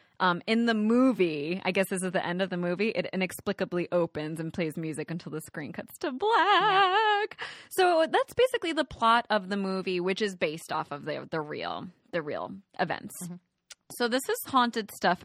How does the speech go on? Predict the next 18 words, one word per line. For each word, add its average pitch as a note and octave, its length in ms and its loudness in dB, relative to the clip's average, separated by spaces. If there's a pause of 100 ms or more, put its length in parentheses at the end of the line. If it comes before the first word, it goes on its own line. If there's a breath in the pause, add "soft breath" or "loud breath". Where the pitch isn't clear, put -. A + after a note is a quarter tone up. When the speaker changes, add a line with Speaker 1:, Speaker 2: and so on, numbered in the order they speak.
Speaker 1:
from D#3+ 380 -2
the D3+ 140 -6
movie. D#3 520 -8 (360 loud breath)
So, A3+ 480 4
uh, G#3 260 4
it G3+ 140 -2
stars G#3 380 0
Via, G3+ 680 0
I F3 80 -4
didn't E3 140 -4
write D#3 140 -4
it D3+ 80 -10
down. D3 220 -4
Speaker 2:
Vera F3+ 220 -4
Farmiga. E3 400 -10
Speaker 1:
Vera G3 280 4
Farmiga F3+ 880 0 (160)
and F3 880 -2